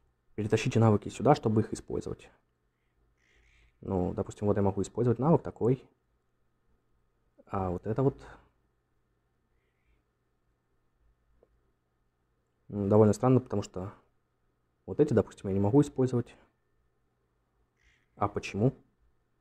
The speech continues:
А почему? А вот интересно. То есть, получается, вот эти... А, да, да, да, я, я их не изучил.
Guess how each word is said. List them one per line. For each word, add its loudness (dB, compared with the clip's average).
А -4
почему? -4
А -8
вот -4
интересно. -4
То 2
есть, -2
получается, 4
вот -2
эти... -2
А, 6
да, 6
да, 4
да, 6
я, 6
я 8
их 2
не 4
изучил. 2